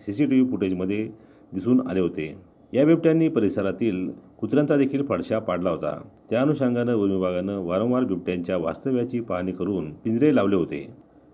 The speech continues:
या पार्श्वभूमीवर बुधवारी एक बिबट्या जेरबंद झाला.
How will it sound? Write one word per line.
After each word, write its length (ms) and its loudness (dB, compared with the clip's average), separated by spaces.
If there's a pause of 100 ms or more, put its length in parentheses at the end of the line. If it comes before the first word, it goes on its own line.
(120)
या 180 4
पार्श्वभूमीवर 880 0
बुधवारी 580 4 (380)
एक 160 2
बिबट्या 320 4
जेरबंद 380 4
झाला. 280 0